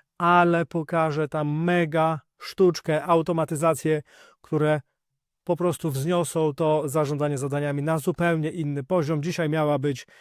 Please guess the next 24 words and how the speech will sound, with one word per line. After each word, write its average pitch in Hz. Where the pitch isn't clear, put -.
jedna 165
rzecz 156
i 170
ta 180
jedna 160
rzecz 151
to 139
przejście 185
w 139
firmie 165
na 160
zarządzanie 151
zadaniami 165
właśnie 190
w 170
oparciu 170
o 156
aplikację 151
Microsoftową 156
To 165
Do. 160
Jeżeli 147
używasz 143
Microsoftu, 151